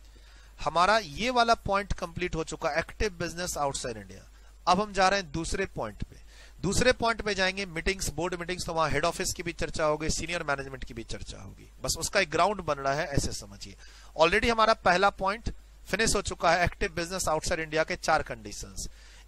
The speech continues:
एक आपका कंडीशन है पैसिव इनकम से रिलेटेड, दूसरा एसेट से रिलेटेड, तीसरा नंबर ऑफ एम्प्लॉय से रिलेटेड, चौथा सैलरी से रिलेटेड। Then payroll, number of employee,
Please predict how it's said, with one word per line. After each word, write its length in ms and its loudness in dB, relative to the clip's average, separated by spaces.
एक 220 4
आपका 240 4
कंडीशन 520 -2
है 60 -2
पैसिव 400 0
इनकम 280 -6
से 160 -2
रिलेटेड, 380 -6
दूसरा 300 2
एसेट 300 2
से 160 -2
रिलेटेड, 380 -4
तीसरा 300 0
नंबर 300 0
ऑफ 120 0
एम्प्लॉय 340 -2
से 140 -2
रिलेटेड, 340 -4
चौथा 360 0
सैलरी 520 2
से 140 -2
रिलेटेड। 480 -14
Then 400 0
payroll, 340 2
number 280 2
of 100 0
employee, 360 2